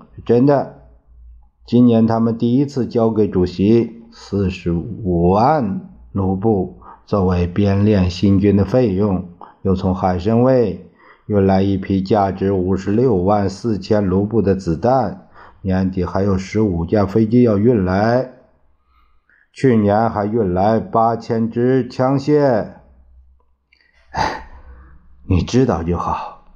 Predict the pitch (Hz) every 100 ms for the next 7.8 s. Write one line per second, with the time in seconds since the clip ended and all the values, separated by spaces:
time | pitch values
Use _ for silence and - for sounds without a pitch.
0 | - - - - - _ - _ _ _
1 | - _ - - - - - - 120 143
2 | 202 196 180 185 190 131 92 - - 90
3 | 87 90 107 82 82 76 - - - _
4 | _ _ - - _ _ _ _ - -
5 | - - 113 101 107 107 120 101 87 -
6 | 117 120 117 87 85 87 85 - - _
7 | _ _ _ - 156 117 - 143